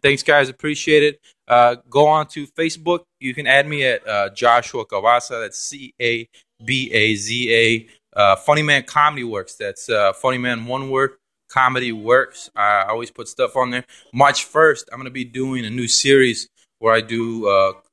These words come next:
illustrations. Not really a cartoon, 'cause that's way too much drawing, but illustrations with my jokes in it.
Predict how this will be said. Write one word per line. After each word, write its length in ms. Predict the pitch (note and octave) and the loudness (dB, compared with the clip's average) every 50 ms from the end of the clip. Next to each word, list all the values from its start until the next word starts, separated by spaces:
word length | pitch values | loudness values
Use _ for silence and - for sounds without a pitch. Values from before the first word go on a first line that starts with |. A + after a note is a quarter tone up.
| _ _ _ _ - | _ _ _ _ 0
illustrations. 680 | C3 C3 A#2+ - - - - C3+ B2+ A2+ - A2+ G2+ A#2 | 0 2 2 0 -2 0 2 2 2 2 0 -4 -4 -2
Not 180 | D3+ F#3+ F#3 | -2 0 0
really 180 | F#3+ F#3+ F3+ E3 | 0 0 0 0
a 60 | C#3 | -2
cartoon, 560 | - - D#3 D3+ - - - D3+ D3+ D3+ E3 _ _ _ _ _ _ _ | -2 0 0 0 0 -2 -8 -16 -16 -16 -18 _ _ _ _ _ _ _
'cause 140 | - A2+ G2+ | -2 0 2
that's 180 | A#2 A#2+ - - | 2 0 0 -2
way 120 | C3 A#2+ | -6 -8
too 140 | - - B2+ | -8 -8 -10
much 180 | A#2 G#2+ - | -10 -10 -8
drawing, 260 | - A#2+ A#2+ A#2 A2+ A2 | -4 -2 -2 -2 0 0
but 160 | G#2+ A2 - | -2 2 2
illustrations 800 | B2+ C3 C3 A#2+ - - - C3+ C3 C3+ B2 - B2 A2+ A2 | 4 4 4 2 0 0 2 2 2 2 2 -2 -8 -14 -14
with 80 | A2+ G#2 | -12 -8
my 160 | G2+ F#2+ G2 | -8 -8 -6
jokes 360 | G2 G2+ A#2 A#2+ C3 - - | 0 2 4 4 4 2 -4
in 100 | - C#3+ | -10 -8
it. 120 | D#3 D3 | -10 -10